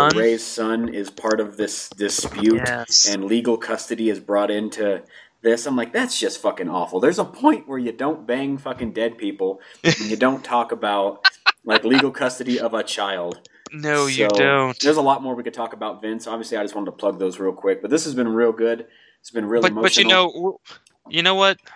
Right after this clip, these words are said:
Speaker 1: Bubs? We will definitely, that is definitely a topic that in a future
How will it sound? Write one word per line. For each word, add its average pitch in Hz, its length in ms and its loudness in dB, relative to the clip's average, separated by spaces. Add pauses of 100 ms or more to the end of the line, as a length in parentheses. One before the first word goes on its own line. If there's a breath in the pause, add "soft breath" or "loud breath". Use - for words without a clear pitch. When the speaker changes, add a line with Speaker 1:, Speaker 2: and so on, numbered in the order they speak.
Speaker 1:
Bubs? 147 360 0
We 165 160 0
will 165 120 2
definitely, 156 800 0
that 143 220 2
is 127 100 -4
definitely 139 300 -2
a - 20 -6
topic 151 540 2
that 113 320 4
in 123 80 -4
a 117 60 -4
future 131 520 -4